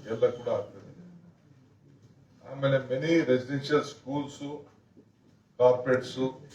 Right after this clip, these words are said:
ಗವರ್ನಮೆಂಟ್ ಡಿಪಾರ್ಟ್ಮೆಂಟ್ಸ್ ಎಲ್ಲರೂ ಕೂಡ ಇದನ್ನ, ಎಲ್ಲ ಕೂಡ ಈ ಬೆಂಗಳೂರು ಗ್ರೀನ್ ಊರನ್ನ ಪುರಸ್ಕಾರ ಮಾಡ್ಲಿಕ್ಕೆ ಯಾರು ಬೇಕಾದ್ರೂ ಅದನ್ನ ಸೇರ್ಕೊಳ್ಬೋದು.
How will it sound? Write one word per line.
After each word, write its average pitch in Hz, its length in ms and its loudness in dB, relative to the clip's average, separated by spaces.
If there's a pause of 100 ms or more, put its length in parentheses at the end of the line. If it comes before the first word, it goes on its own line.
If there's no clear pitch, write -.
(800)
ಗವರ್ನಮೆಂಟ್ 123 400 6
ಡಿಪಾರ್ಟ್ಮೆಂಟ್ಸ್ 117 640 -8
ಎಲ್ಲರೂ 143 520 0
ಕೂಡ 131 180 -6 (1200)
ಇದನ್ನ, 127 260 -2
ಎಲ್ಲ 127 500 0
ಕೂಡ 131 240 0
ಈ 123 400 4
ಬೆಂಗಳೂರು 127 800 -6
ಗ್ರೀನ್ 123 280 -2 (500)
ಊರನ್ನ 127 360 2
ಪುರಸ್ಕಾರ 127 560 0 (140)
ಮಾಡ್ಲಿಕ್ಕೆ 107 600 -4 (800)
ಯಾರು 139 600 6
ಬೇಕಾದ್ರೂ 127 440 0
ಅದನ್ನ 123 240 -2 (680)
ಸೇರ್ಕೊಳ್ಬೋದು. 123 800 -2